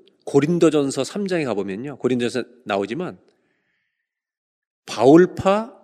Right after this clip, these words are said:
아볼로파로 사람들이 갈라지게 할 만큼 영향이 있는 사람이었습니다.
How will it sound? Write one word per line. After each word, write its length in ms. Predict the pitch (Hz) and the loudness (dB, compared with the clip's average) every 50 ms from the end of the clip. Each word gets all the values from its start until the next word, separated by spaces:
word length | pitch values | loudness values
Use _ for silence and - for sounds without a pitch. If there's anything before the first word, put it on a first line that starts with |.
| _ _ _ _ _ _ | _ _ _ _ _ _
아볼로파로 800 | - 101 110 123 147 175 180 175 175 170 175 175 - 165 165 160 | -4 -2 2 6 8 8 10 10 8 6 4 0 -2 -2 0 0
사람들이 400 | - - 170 160 147 139 147 147 | -2 -4 -4 -4 -2 -4 -4 -6
갈라지게 560 | - - 113 113 120 131 123 117 127 - 117 | -6 -4 -2 0 2 0 0 -2 -4 -4 -4
할 100 | 117 120 | -4 -4
만큼 460 | 117 107 101 104 - 190 202 233 240 _ _ _ _ _ _ _ - | -4 -6 -8 -6 -6 -6 -6 -6 -10 _ _ _ _ _ _ _ -10
영향이 340 | 95 95 101 104 98 95 92 | -8 -8 -8 -8 -10 -10 -12
있는 160 | 85 82 90 | -12 -12 -14
사람이었습니다. 640 | - - - - - - - - - 170 147 _ _ | -16 -18 -18 -20 -16 -14 -14 -14 -16 -18 -20 _ _